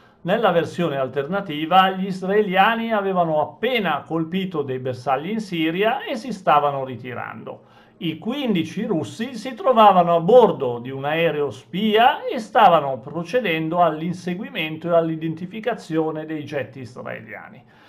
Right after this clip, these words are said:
Il sistema S trecento è partito, soltanto che invece di colpire i jet israeliani ha centrato l'aereo spia.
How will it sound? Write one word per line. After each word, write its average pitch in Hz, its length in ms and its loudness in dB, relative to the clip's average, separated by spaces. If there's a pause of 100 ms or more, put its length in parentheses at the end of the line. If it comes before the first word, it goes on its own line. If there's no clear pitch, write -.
(140)
Il 170 140 -2
sistema 180 720 2
S 170 300 -6
trecento 214 840 0 (640)
è 226 120 0
partito, 170 800 0 (220)
soltanto 175 800 2
che - 140 -4
invece 208 380 -4
di 190 120 -4
colpire 185 600 -2 (140)
i 165 120 -6
jet 170 320 -2
israeliani 175 840 0
ha 330 300 -4
centrato 156 640 -2
l'aereo 117 400 -4
spia. 117 420 -20